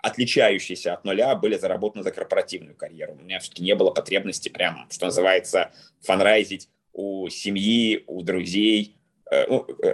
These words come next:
разве что за исключением жены, да, как бы понятно, что автоматически любые мои затраты — это фанрайзы пятидесяти процентов её, э, кошелька. Второй момент. У нас есть какие-то бизнес-проекты, и достаточно крупные, в том числе там с оборотом миллиард плюс. Э, это наши,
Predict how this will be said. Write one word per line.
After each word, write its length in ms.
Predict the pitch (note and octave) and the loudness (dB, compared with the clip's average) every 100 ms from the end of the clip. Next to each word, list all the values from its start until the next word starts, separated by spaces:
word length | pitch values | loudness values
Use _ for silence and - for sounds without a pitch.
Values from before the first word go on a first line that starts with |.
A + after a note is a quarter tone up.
| G2 | 0
разве 280 | F#2 G2 - | 2 2 0
что 140 | - | -4
за 100 | F2+ | -6
исключением 540 | E2 F#2 F2 F2+ F2+ F2 | -8 -8 -4 -2 -2 -2
жены, 320 | F#2+ C#3 E3+ | 0 2 2
да, 160 | F#2+ A2 | 2 2
как 180 | E2+ | 0
бы 80 | D#2 | -4
понятно, 320 | - F#2+ F#2+ | 0 2 2
что 140 | - - | 0 -2
автоматически 480 | - G2 B2 - A2+ | 0 0 0 0 0
любые 240 | G#2+ A#2 | 4 4
мои 180 | G#2+ A#2+ | 4 2
затраты — 460 | A#2 B2+ C#3+ C#3+ G#2 | 2 2 0 2 -2
это 140 | A2+ | -2
фанрайзы 640 | - A#2 C3 A#2 C3 A2+ - - - | -6 -2 0 0 -2 -8 -10 -16 -12
пятидесяти 480 | C3+ G#3 C3 F#3+ - | -6 -2 0 -2 0
процентов 480 | - - B2+ - _ | -2 0 -2 -4 _
её, 400 | - G#2 A2 G#2+ - - - | -4 4 4 4 -2 -12 0
э, 260 | G2+ G2 F#2 | 4 4 2
кошелька. 520 | G#2+ G#2+ - F2 - _ _ _ | -4 -8 -6 -6 -6 _ _ _
Второй 260 | - E3 B2 | 2 4 4
момент. 340 | F#2+ F2 - | -2 -10 -14
У 60 | - | -8
нас 200 | G2 B2 | -6 -4
есть 100 | C#3 | -6
какие-то 320 | - C3 C3 G#2+ | -6 -4 0 0
бизнес-проекты, 880 | A2+ A2 G#2+ - G#2+ C3 C3 E2 | 0 0 -2 4 6 6 2 -2
и 60 | E2 | -4
достаточно 440 | D#2+ - - E2+ | -2 0 0 -2
крупные, 400 | - A#2+ - E2+ | -2 -2 -2 -8
в 40 | - | -6
том 140 | F2+ | -4
числе 200 | - - | -2 -2
там 140 | - - | -2 0
с 60 | |
оборотом 420 | E2+ F#2 G2 F#2 F2+ | 2 4 4 0 0
миллиард 400 | F#2 F#2 F#2 - | 2 2 0 0
плюс. 540 | G2+ C#3+ D#3+ - - | 4 6 4 0 -8
Э, 40 | F2+ | -4
это 340 | E2+ F2 - | 0 0 -2
наши, 260 | F#2 - | -6 -6